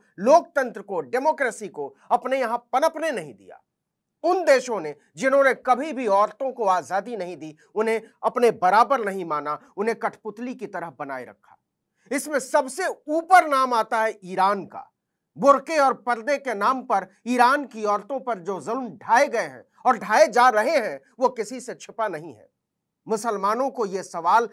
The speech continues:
अपने आप से पूछना होगा कि क्या सारे इस्लामी देश एक साथ तनकर फलस्तीन के साथ खड़े हो जाएं, तो इजराइल इसी तरह उस पर हमले जारी रख सकता है?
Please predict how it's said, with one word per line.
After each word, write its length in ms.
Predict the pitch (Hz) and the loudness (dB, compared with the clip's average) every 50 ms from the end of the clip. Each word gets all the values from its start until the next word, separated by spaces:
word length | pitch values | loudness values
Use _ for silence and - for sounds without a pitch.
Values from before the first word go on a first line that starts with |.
| - _ _ | -12 _ _
अपने 300 | 202 220 214 208 214 196 190 | -4 -4 -4 -4 -4 0 2
आप 220 | 196 214 233 233 | 4 4 4 2
से 160 | - _ 220 196 | -2 _ -10 -10
पूछना 480 | 202 _ 311 339 349 349 302 320 311 | -8 _ -4 -4 -4 -4 0 2 2
होगा 400 | 262 208 190 165 120 120 110 - _ _ _ _ _ _ _ | 2 2 0 -2 -6 -6 -12 -12 _ _ _ _ _ _ _
कि 80 | 311 302 | -4 -4
क्या 240 | - - 311 339 320 | 4 4 6 6 6
सारे 460 | 320 - - 269 247 285 320 381 381 349 | 2 0 2 4 6 6 6 6 4 0
इस्लामी 460 | 302 - 294 277 254 254 254 269 254 | -2 -4 -2 -2 -2 0 -2 -4 -4
देश 320 | 185 208 175 147 - - _ _ _ _ 170 | -4 -4 -6 -6 -10 -14 _ _ _ _ 0
एक 260 | 240 302 320 330 330 | 2 2 2 2 -2
साथ 360 | - - 277 247 - - - _ _ | -6 -2 -2 -2 -2 -4 -8 _ _
तनकर 440 | - 311 320 320 - - 233 196 175 _ _ _ _ _ | 0 0 0 0 -2 -2 -2 -2 -2 _ _ _ _ _
फलस्तीन 540 | 233 220 220 214 220 - 277 302 330 302 | -2 -2 -2 -4 -6 -8 -6 -6 -6 -6
के 140 | 240 247 220 | -6 -8 -8
साथ 220 | - - 214 214 208 208 _ | -4 -2 -2 -2 -2 -4 _
खड़े 200 | - 214 226 247 | -6 -2 -2 0
हो 160 | 247 214 208 | -2 -2 -6
जाएं, 240 | 160 160 147 139 131 _ _ _ _ _ | -8 -8 -10 -10 -10 _ _ _ _ _
तो 80 | 262 226 | 0 0
इजराइल 500 | 214 196 165 196 202 220 233 214 170 113 _ _ _ _ _ | 0 0 -2 0 2 2 2 0 -2 -6 _ _ _ _ _
इसी 260 | 285 294 - 370 381 370 | -4 -2 0 -2 -2 0
तरह 300 | 370 269 233 226 220 208 _ _ _ | 2 2 4 4 2 0 _ _ _
उस 160 | 190 214 208 | -8 -8 -8
पर 140 | _ 240 233 | _ -8 -8
हमले 320 | 185 160 175 175 202 226 214 | -8 -8 -12 -4 -4 -4 -2
जारी 260 | 170 170 170 196 196 | -2 -4 -6 -6 -8
रख 160 | 175 185 185 | -10 -12 -16
सकता 320 | - - 170 _ _ 165 | -18 -20 -20 _ _ -20
है? 120 | 175 175 | -20 _